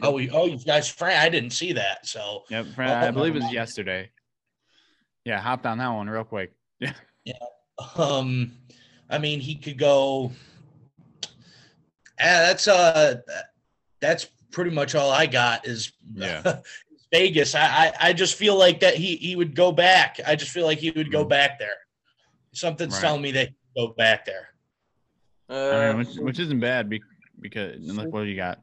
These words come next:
Speaker 3: Sleeper team I wouldn't want him to go to is New England, but I could see it. <laughs>
Speaker 2: Yeah, true.
Speaker 1: Yeah, that's another,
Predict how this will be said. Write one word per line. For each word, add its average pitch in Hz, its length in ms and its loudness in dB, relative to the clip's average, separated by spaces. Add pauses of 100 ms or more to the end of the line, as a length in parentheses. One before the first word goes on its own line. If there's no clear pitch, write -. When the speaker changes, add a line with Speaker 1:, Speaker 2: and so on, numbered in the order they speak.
(720)
Speaker 3:
Sleeper 147 420 -12
team 123 260 -10
I 117 100 -4
wouldn't 117 280 -6
want 113 160 -6
him 107 100 -12
to 107 60 -16
go 110 200 -8
to 110 240 -14
is 104 100 -16
New 104 200 -14
England, 98 360 -16
but 98 120 -12
I 98 100 -10
could - 160 -20
see 90 120 -20
it. 95 140 -16 (600)
<laughs> 165 180 -2
Speaker 2:
Yeah, 90 220 -4 (160)
true. 104 340 -4
Speaker 1:
Yeah, 143 260 -2
that's 147 160 0
another, 147 180 -8